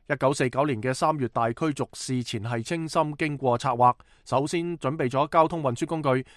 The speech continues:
然後制定咗被驅逐者嘅名單。大約有超過七萬名蘇聯內務部隊嘅士兵參加咗驅逐行動。蘇共當局後來向實際負責組織有關行動嘅蘇軍將領同高級軍官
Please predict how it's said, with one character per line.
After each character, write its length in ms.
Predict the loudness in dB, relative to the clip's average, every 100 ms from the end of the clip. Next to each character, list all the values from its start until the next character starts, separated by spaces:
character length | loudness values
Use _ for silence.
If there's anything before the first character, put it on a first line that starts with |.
| -4
然 180 | -2 0
後 160 | 0
制 180 | 2 2
定 160 | 2 2
咗 200 | 4 4
被 260 | 4 0
驅 180 | 2 0
逐 100 | 0
者 140 | -2 -2
嘅 120 | -2
名 180 | -4 2
單。 220 | 2 2 -2 _ _ 0
大 160 | 2
約 140 | 2 2
有 180 | 0 0
超 180 | 0
過 220 | 0 0 0
七 120 | -2 -2
萬 260 | 0 0
名 240 | 0 -4 -2
蘇 200 | 0 0
聯 200 | 0 2
內 80 | 2
務 320 | 2 0 0
部 180 | 0 0
隊 140 | 0
嘅 60 | 0
士 160 | -2
兵 180 | -4 -4 -6 -10
參 200 | -2 -2
加 160 | 2 2
咗 220 | 2 -4
驅 140 | -4 -4
逐 100 | -4
行 160 | -2
動。 240 | 0 0 -4 _ _ _ -4
蘇 220 | -2 0
共 200 | -2 0
當 220 | 0 0
局 80 | -4
後 180 | -4 -2
來 200 | 0 0
向 180 | 0 -2
實 140 | -4 -2
際 240 | 0 0
負 260 | -2 -6 0
責 180 | 0 2
組 260 | -2 -2 -2
織 140 | -4 -2
有 160 | -2
關 220 | 2 0 0
行 200 | -6 -4
動 180 | -6 -2
嘅 160 | 0
蘇 160 | 2 2
軍 160 | 2 2
將 180 | 0
領 220 | 0 -2 -6 -14 -10
同 200 | -8 -8
高 140 | -2 -2
級 160 | -2 -4
軍 220 | -2 -2 -2
官 200 | -4